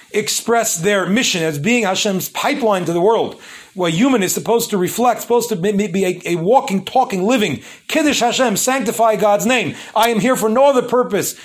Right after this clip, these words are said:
than to reflect God's greatness in the world. Then they listen to Hashem's order. They don't eat from that tree. But guess what? They're human. And as humans, they have foibles and frailties and faults, namely that they decide to do their own thing.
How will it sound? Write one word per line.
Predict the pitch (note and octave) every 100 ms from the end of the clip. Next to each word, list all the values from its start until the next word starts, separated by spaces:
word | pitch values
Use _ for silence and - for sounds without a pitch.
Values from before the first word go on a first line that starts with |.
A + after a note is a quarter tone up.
| -
than | E3+ B3
to | G3
reflect | G#3 G3 A3 A3 -
God's | G#3+ G#3
greatness | D3+ G#3 G3+ F#3+
in | F#3
the | E3
world. | F3+ B3 C#4+ - - - -
Then | E3+ A3+
they | A#3+
listen | C4 G3 B3
to | A#3+
Hashem's | A3+ B3+ B3+
order. | A#3 C#4+ C#4+
They | F#3 F3+
don't | F#3+ C#4 -
eat | C4 -
from | A3+
that | A#3 A3+
tree. | C4+ A3+ A#2+ - _
But | F3
guess | D3 E3 -
what? | C#3+ C#3+ C#3 - _ - - -
They're | F#3+
human. | A3 C4+ A#3 D#3+ - -
And | G3+ G#3+
as | G3
humans, | A#3 B3+ A#3+ G#3+ - -
they | G#3+
have | G3 G#3+
foibles | - A#3 A#3+ A3+ G#3
and | G3
frailties | G#3+ A#3 A#3 G#3 G3+ - - -
and | G3+ G#3 G3
faults, | - B3+ A#3 - - - -
namely | G3+ C4+ C4 A#3 G#3+ - -
that | A#3 F#3
they | A#3
decide | A3 - A#3 A#3
to | G#3
do | G#3 G#3
their | G#3 A#3
own | C4 D4
thing. | A3 F#3+